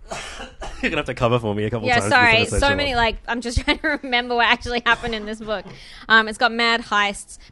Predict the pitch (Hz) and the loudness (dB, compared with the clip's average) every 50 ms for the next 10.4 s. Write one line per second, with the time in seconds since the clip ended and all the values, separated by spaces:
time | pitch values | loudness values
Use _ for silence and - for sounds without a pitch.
0 | - - - 294 - - 311 - - - - 214 220 254 302 349 - - 392 381 | -10 -2 0 0 0 0 -4 -8 -8 -6 -2 -2 -2 -2 -2 -6 -4 -4 -4 -4
1 | 381 392 415 440 - _ _ - _ 302 - 415 427 427 381 349 349 320 302 240 | -2 -2 -4 -4 -4 _ _ -16 _ -10 -6 -6 -4 -4 -4 -6 -6 -6 -6 -6
2 | 208 - - - 247 254 254 247 247 277 330 349 - - 370 - - 359 - - | -6 -6 -2 0 0 0 0 0 0 0 0 -2 -4 -8 -10 -8 -8 -14 -8 -2
3 | 359 359 392 403 403 415 123 156 165 196 - 190 151 - 127 135 - - - 131 | 0 0 2 0 -2 -2 -2 0 0 2 2 2 4 6 6 6 6 6 6 4
4 | 127 127 127 123 202 214 220 208 190 156 98 67 - - 220 233 277 269 233 196 | 4 4 2 0 0 2 2 0 0 -2 -6 -10 -12 -12 -4 0 2 2 2 2
5 | 175 175 220 220 240 196 - 135 - - 95 - 127 120 123 117 - 120 123 117 | 0 -4 0 2 2 2 2 0 -4 -2 -2 0 2 2 2 2 2 2 2 2
6 | 117 - - - - - 277 247 - 269 262 262 254 262 262 262 - 135 123 110 | 2 0 -2 -4 -4 -4 -8 -8 -4 -4 -2 -2 0 0 0 0 0 0 -2 -2
7 | - - 233 233 - 226 208 190 156 131 107 98 85 - - 370 302 220 240 254 | -2 -2 -2 0 0 2 2 4 4 4 4 2 0 -4 -8 -8 -6 -4 -4 -4
8 | - - 381 - - 269 - - - 302 311 302 - 311 302 302 302 294 302 302 | -4 -4 -6 -6 -6 -12 -16 -12 -12 -12 -12 -12 -12 -10 -6 -4 -4 -4 -2 -2
9 | 302 302 294 294 - - - - 415 349 247 214 - 262 254 269 277 277 285 294 | -4 -4 -6 -6 -12 -20 -16 -12 -10 -10 -10 -10 -10 -10 -10 -8 -8 -8 -8 -8
10 | 302 262 214 202 - - - | -8 -8 -10 -10 -12 -16 -18